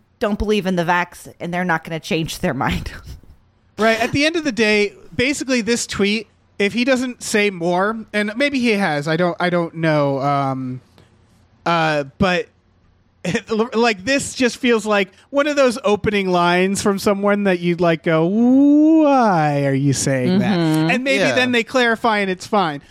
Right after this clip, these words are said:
Speaker 2: But that's, it's a little sus. It's just a little like,
Speaker 1: Yeah.
Speaker 2: hmm. And it's very funny because obviously they've had a lot of issues with D C.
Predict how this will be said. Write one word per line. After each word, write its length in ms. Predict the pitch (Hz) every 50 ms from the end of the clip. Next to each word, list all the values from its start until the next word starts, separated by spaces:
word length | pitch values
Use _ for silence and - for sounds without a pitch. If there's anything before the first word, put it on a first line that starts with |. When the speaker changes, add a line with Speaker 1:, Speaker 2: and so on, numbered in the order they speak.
| - - _
Speaker 2:
But 160 | - 247 233
that's, 240 | 226 269 247 233 -
it's 160 | - 254 233 -
a 60 | 269
little 300 | 262 277 277 269 269 277
sus. 480 | - - - 302 254 147 127 - - - -
It's 200 | 214 185 170 -
just 220 | - 196 185 -
a 80 | 208 196
little 280 | 196 190 190 196 196 185
like, 160 | 180 175 170
Speaker 1:
Yeah. 160 | 156 147 135
Speaker 2:
hmm. 560 | - 262 254 247 226 214 208 190 185 180 175 165 - - - - - - - -
And 160 | - 226 247 247
it's 160 | 254 - -
very 300 | - 240 247 254 247 240
funny 400 | 233 - - 226 220 220 220 220
because 560 | 196 214 196 - 220 202 190 180 175 - - - _ _ _ -
obviously 540 | 202 214 233 233 240 233 214 - 226 214 208
they've 200 | 202 196 190 180
had 200 | 202 190 180 180
a 40 |
lot 360 | 175 175 196 220 247 247 240 233
of 120 | 208 175
issues 360 | 190 175 - - 170 151 143
with 160 | 156 151 -
D 180 | - 170 156 151
C. 420 | 143 - - 156 139 135 135 131